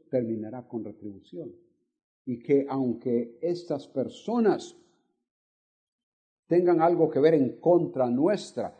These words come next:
sean parte del problema que confrontamos y de la angustia por la cual pasamos, el Señor se encargará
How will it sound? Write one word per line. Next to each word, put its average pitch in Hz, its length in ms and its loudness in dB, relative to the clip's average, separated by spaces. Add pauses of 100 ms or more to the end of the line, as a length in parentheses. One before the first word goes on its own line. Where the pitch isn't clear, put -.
(100)
sean 180 640 -2
parte 202 580 2
del 139 200 2
problema 139 840 -2
que 135 160 -8
confrontamos 131 1160 -4 (840)
y 151 100 -2
de 147 140 6
la 135 120 2
angustia 131 960 -2
por 127 160 -8
la 113 120 -8
cual 156 260 0
pasamos, 135 580 -6 (1000)
el 170 120 -2
Señor 123 400 -6 (720)
se - 120 -14
encargará 98 680 -8